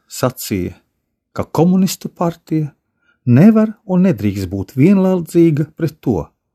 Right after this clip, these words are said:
kas ir acīm redzams, pret tumsonību, pret tumšo fanātismu, kas ir reliģiskajos ticējumos. Ļeņins bija centīgs Marksa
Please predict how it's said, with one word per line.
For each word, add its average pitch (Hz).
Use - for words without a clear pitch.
kas -
ir 107
acīm 101
redzams, 156
pret -
tumsonību, 156
pret -
tumšo 202
fanātismu, -
kas -
ir 156
reliģiskajos 120
ticējumos. -
Ļeņins 180
bija 160
centīgs -
Marksa 139